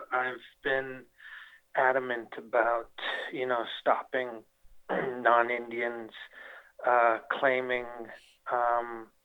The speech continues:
to be and getting hired in films. And, um,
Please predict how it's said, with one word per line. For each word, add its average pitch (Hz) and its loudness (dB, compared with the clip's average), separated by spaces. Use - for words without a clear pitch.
to 165 0
be 131 0
and 117 2
getting 123 0
hired 127 2
in 120 -12
films. 135 -4
And, 131 4
um, 131 0